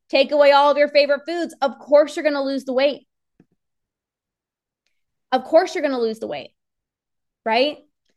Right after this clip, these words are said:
However, if you wanna do things in a sustainable way, if you wanna be able to not only feel in control with food, but feel so unshakably confident in your own skin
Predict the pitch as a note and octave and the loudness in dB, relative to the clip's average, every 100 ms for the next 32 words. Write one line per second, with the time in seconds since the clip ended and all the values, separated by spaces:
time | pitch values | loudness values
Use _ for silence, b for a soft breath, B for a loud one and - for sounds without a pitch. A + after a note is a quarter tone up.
0 | _ _ _ B3+ C#4+ D4 A3 A3+ B3 _ | _ _ _ 2 4 4 2 0 -4 _
1 | - C4 A#3 D4 D4+ D#4+ B3 C#4 C#4 C#4+ | -10 -8 -4 -2 -2 -2 -4 -4 -6 -4
2 | C#4 C4+ B3 B3 B3 - B3+ B3+ A#3+ A#3+ | -4 -2 -4 -6 -8 -4 -4 -2 -2 0
3 | G#3+ D#3+ - _ _ C4 C4 B3 D#4 C#4+ | -2 -4 -10 _ _ -4 -4 -4 -2 -2
4 | C#4+ C#4+ B3+ B3 B3+ A#3+ B3+ B3 B3+ A#3 | -2 -2 -2 -2 0 -2 -4 -2 0 0
5 | A#3+ _ _ _ B3+ C4 D#4 D#4 C4 C#4 | -2 _ _ _ -2 -2 -2 -4 0 0
6 | D4+ A#3 E3+ C#4 D4 _ _ _ _ _ | 0 -4 -8 -10 -14 _ _ _ _ _
7 | _ D4+ D4+ D#4 D4 D4 C4 C4+ B3 A3+ | _ -4 0 0 -2 -4 -4 -2 -2 -2
8 | A3+ - A#3+ G#3 A#3+ B3+ _ _ _ B3 | -6 -4 -4 -2 -4 -6 _ _ _ -12
9 | B3+ C#4+ - - - - F4+ E4+ C4 C#4+ | 0 0 0 -14 -8 0 2 2 -2 -2
10 | C#4 C4+ C4+ C4+ A3+ A#3+ A3+ - B3 A#3 | -4 -4 -4 -4 -4 -6 -6 -8 -8 -6
11 | A#3 - A#3 A3 - A3 A3 - G#3 B3 | -8 -6 -8 -8 -8 -10 -12 -12 -8 -6
12 | B3+ | -8